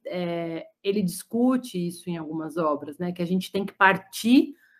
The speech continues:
dessa leitura de mundo, e ele nunca criticou o conhecimento acadêmico, muito pelo contrário, ele, ele valoriza esse conhecimento no sentido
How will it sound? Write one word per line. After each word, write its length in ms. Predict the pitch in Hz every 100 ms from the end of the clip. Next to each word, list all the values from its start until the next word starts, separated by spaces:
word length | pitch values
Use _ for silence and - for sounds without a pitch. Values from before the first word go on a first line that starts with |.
| _ _
dessa 340 | 180 185 180 170
leitura 420 | 165 165 165 156
de 100 | 147
mundo, 600 | 147 151 165 202 233 254 - - _ -
e 140 | 190
ele 160 | 226 247
nunca 400 | 220 262 - 320
criticou 480 | 240 233 - 208
o 60 | 185
conhecimento 640 | 185 175 170 180 170 165
acadêmico, 580 | 165 170 165 147 143 151
muito 200 | 165 185
pelo 200 | 220 240
contrário, 580 | 254 302 254 196 175 156
ele, 260 | 156 175 180
ele 120 | 185
valoriza 600 | 196 196 185 196 277 277
esse 160 | 254 -
conhecimento 600 | 196 185 185 196 220 240
no 80 |
sentido 520 | 233 214 214 220 190